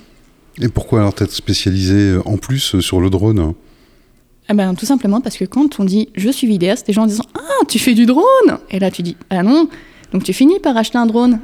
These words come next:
Speaker 2: et les gens te disent : « Ah oui, euh, c'est cool, je voudrais du drone. » Mais en fait, tu te rends compte que si tu veux filmer en drone, il faut passer des diplômes, il faut passer un permis, tu peux pas faire ça n'importe comment. Et donc, du coup, je me suis retrouvée à passer mon permis, euh, drone, et notamment le code de l'air qui était une,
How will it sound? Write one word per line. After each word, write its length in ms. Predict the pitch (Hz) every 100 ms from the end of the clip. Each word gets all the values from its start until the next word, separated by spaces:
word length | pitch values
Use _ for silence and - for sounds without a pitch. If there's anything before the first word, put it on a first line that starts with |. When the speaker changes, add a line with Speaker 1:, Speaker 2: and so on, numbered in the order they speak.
| -
Speaker 2:
et 400 | 180 180 180 170
les 120 | 165
gens 300 | 185 196 196
te 120 | 175
disent : « 200 | 175 196 -
Ah 120 | 214 381
oui, 300 | 427 440 285
euh, 100 | 247
c'est 160 | 269
cool, 220 | 262 370
je 40 | 262
voudrais 220 | 226 226
du 120 | 233
drone. » 200 | 254 285
Mais 60 | 196
en 60 | 180
fait, 160 | 240
tu 140 | 240 -
te 60 |
rends 100 | 185
compte 180 | 196 208
que 80 | -
si 140 | -
tu 120 | 190
veux 220 | 233 233 220 - - _ -
filmer 240 | - 151
en 60 | 160
drone, 200 | 285 359 - - _
il 20 | -
faut 120 | 202
passer 260 | 170 -
des 100 | 311
diplômes, 400 | 311 302 254 262 254 - -
il 40 |
faut 120 | 190
passer 160 | 220 311
un 80 | 311
permis, 320 | 277 254 240
tu 140 | 240
peux 80 | 190
pas 160 | 202 233
faire 140 | 220
ça 140 | - 247
n'importe 360 | 208 196 175
comment. 260 | 175 208 - - - - _ _ -
Et 40 | 226
donc, 120 | 285
du 120 | 196
coup, 140 | 226
je 100 | 254
me 120 | 196 180
suis 140 | 185
retrouvée 320 | - 180 175
à 80 | 208
passer 300 | 175 - 220
mon 200 | 202 247
permis, 380 | 240 185 190 202
euh, 300 | 170 - -
drone, 380 | 160 185 254 - - - - _ -
et 80 | 190
notamment 320 | 180 196 226
le 60 |
code 160 | 220 180
de 60 | 151
l'air 180 | 180
qui 120 | - -
était 220 | - 208
une, 240 | - 78